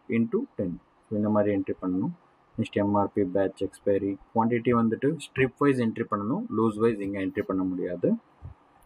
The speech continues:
ஓகே, லூஸ் வைஸ் entry பண்றதுக்கு inventory ஆப்ஷன்ல available இருக்கு நம்மளுக்கு. Okay, quantity எல்லாமே வந்துட்டு நம்ம இங்க strip வைஸ்ல entry பண்ணுவோம். Next, பி டி ஆர் வரைக்கும் நம்ம entry பண்ணிட்டு விடலாம்.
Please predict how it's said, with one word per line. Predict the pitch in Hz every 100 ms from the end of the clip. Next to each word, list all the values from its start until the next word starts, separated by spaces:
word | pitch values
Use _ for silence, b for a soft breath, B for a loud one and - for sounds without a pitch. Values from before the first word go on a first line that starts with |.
| -
ஓகே, | 101 - 202 - - _ -
லூஸ் | 117 117 123
வைஸ் | 117 110
entry | 113 113
பண்றதுக்கு | 107 104 98 180 240
inventory | 117 117 113 104
ஆப்ஷன்ல | 98 - 98 180
available | 135 101 90 180
இருக்கு | - - 80
நம்மளுக்கு. | 175 175 - - _ _ _ - -
Okay, | 262 - 175 _ b b b _ 127
quantity | 123 127 127 113
எல்லாமே | 113 120 123
வந்துட்டு | 110 - 127
நம்ம | 113 104
இங்க | 98 98
strip | - 110 -
வைஸ்ல | 113 113 107
entry | 101 104 101
பண்ணுவோம். | 98 110 208 95
Next, | 110 - -
பி | 113 110
டி | 113 107
ஆர் | 123 - _ _ 107 95 _ _ _ _ _ _ _ -
வரைக்கும் | 110 107 147 147
நம்ம | 113 107
entry | 101 -
பண்ணிட்டு | 98 92 143
விடலாம். | 107 95 139